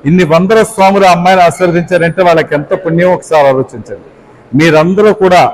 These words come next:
మీ పిల్లల పుట్టినరోజు తిథులు, తేదీలు కాదు, తిథులు తెలుసుకొని ఆ తిథి రోజున వాళ్ళకి నూనె పెట్టి స్నానం చేయించి అలాగే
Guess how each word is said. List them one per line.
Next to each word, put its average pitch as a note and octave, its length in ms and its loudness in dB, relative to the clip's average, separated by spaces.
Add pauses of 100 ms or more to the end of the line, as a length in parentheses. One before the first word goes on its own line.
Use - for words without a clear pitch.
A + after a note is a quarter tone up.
మీ D#3 140 -2
పిల్లల F3+ 360 0
పుట్టినరోజు F#3+ 840 0 (520)
తిథులు, G3 500 0 (480)
తేదీలు F#3 380 2
కాదు, C3 360 0 (140)
తిథులు G3 280 2
తెలుసుకొని F#3 680 0 (320)
ఆ D#3 100 4
తిథి E3 340 0
రోజున G3 340 2 (460)
వాళ్ళకి E3+ 340 2
నూనె E3 360 0
పెట్టి F#3+ 480 2 (380)
స్నానం F3+ 540 0
చేయించి D#3 680 0 (640)
అలాగే G3 480 2